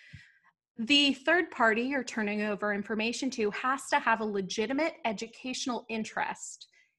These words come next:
in the information. This means you're only turning over the information that they need to know to deliver the service to your students. The third element is that the third party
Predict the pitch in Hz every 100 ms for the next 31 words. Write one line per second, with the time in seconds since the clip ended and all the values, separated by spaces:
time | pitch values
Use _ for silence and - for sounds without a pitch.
0 | _ _ _ _ 254 247 233 233 226 214
1 | 208 - 196 185 - - 214 - 254 247
2 | 240 233 - 269 330 330 320 277 254 247
3 | - 214 214 214 208 214 220 233 214 214
4 | 214 208 202 196 208 247 269 269 240 302
5 | 262 180 180 294 - _ _ _ _ _
6 | - 254 233 233 226 226 247 254 - 196
7 | 190 202 - - 220 214 - 330 320 -
8 | - - - _ _ _ _ _ _ _
9 | _ _ _ _ _ _ _ _ _ _
10 | - 220 277 277 349 359 381 381 - 233
11 | 214 208 202 208 - - 240 240 233 -
12 | 208 247 247 269 262 254 262 - 285 277
13 | - 226 202 180 277 -